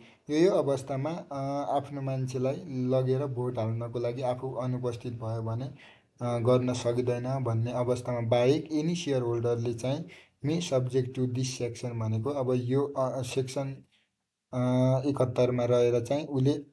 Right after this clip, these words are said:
अर्को व्यक्तिलाई आफू नियुक्ति गर्न सक्छ भोट हाल्नको लागि। उस-, उसको या उनीहरूको प्रोक्सी जुन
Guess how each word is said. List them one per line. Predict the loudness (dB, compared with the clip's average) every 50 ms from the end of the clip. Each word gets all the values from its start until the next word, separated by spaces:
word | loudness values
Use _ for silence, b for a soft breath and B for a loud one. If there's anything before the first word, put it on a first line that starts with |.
| _ _ 8
अर्को | 8 8 8 4 2
व्यक्तिलाई | 4 4 2 2 0 -2 0 2 2 2 2 -2 -6 -4 -2
आफू | -2 -2 0 0
नियुक्ति | 2 2 4 4 4 2 0 0 -2 0
गर्न | 2 2 2 2 2 0
सक्छ | -2 -4 -6 -4 -2 -2
भोट | -2 0 0 0 2 2
हाल्नको | 0 0 -2 -2 -4 -6 -6 -6
लागि। | -4 -4 -4 -4 -6 -6 -6
उस-, | -8 -8 -6 -8 -8 -10 -14 _ _ _ _ -6
उसको | -6 -6 -6 -4 2 4 6
या | 6 8 6 6
उनीहरूको | 4 0 -2 -2 0 0 0 0 -2 -2 -4 -6 -6 -8 -10 B B B B _ _ 2
प्रोक्सी | 4 6 6 6 4 0 -6 -6 -6 -4
जुन | -4 -2 0 0 0 -2 -4